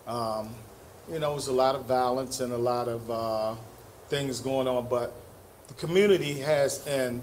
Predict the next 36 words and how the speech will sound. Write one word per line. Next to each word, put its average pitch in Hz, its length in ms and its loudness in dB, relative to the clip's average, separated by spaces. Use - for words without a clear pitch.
not 185 240 2
just 175 240 0
the - 80 -8
community, 147 480 0
but 123 260 0
the - 60 -10
parents, 165 560 0
the, 123 580 4
the 120 80 0
kids, 165 960 2
and, 156 120 -4
you 165 100 0
know, 147 160 2
they 160 120 6
have 156 240 2
to 143 60 -6
learn 143 260 0
to 127 60 -2
trust - 420 0
you. - 60 -16
And 131 80 -6
if 127 80 -10
they 151 140 6
don't 147 180 0
trust 185 420 4
you, 139 60 -6
then 127 360 2
you 131 340 -4
can't 151 240 0
get 139 120 -2
any 143 220 -2
information. 143 560 2
You 131 60 -2
can't 139 260 -2
get 131 120 2
information, 131 720 2